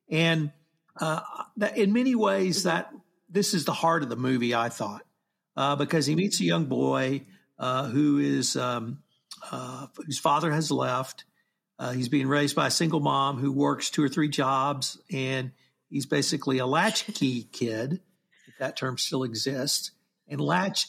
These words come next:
Speaker 1: as a, but as a latchkey kid, he is extremely smart and has built a, uh, uber scientific laboratory in his barn. And the relationship, we begin to see Tony,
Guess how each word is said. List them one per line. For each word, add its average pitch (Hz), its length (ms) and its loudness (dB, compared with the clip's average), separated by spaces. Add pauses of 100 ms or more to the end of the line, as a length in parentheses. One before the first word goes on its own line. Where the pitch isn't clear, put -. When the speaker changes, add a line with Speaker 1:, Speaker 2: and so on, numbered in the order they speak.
Speaker 1:
as 151 200 2
a, 143 60 2
but 170 340 2
as 165 160 2
a 165 40 2
latchkey 170 760 2
kid, 135 600 0 (380)
he 170 160 2
is 151 180 2
extremely 190 640 2
smart 127 560 0
and 143 120 0
has 120 140 -2
built 147 320 0
a, 135 300 -4 (100)
uh, - 260 -6
uber 180 560 4 (180)
scientific 156 520 0
laboratory 143 800 0
in 147 300 -4
his 123 240 -4
barn. 120 640 -2 (420)
And 151 340 0
the 147 100 2
relationship, 165 1080 2
we 147 100 2
begin 185 380 2
to 185 80 2
see 151 480 2
Tony, 160 720 0